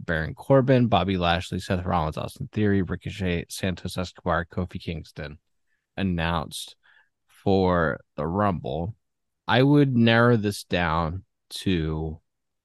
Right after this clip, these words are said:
let's see, one, two, three, four, five.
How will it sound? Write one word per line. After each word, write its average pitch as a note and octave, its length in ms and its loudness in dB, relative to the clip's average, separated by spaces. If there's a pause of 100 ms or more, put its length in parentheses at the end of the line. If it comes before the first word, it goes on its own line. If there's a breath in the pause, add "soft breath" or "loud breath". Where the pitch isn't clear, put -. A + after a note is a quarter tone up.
let's G#2 280 -6
see, E2+ 160 -4
one, G#2+ 240 -2
two, A#2+ 300 -2
three, G2 580 0
four, F2+ 1000 -2 (640)
five. F2 840 0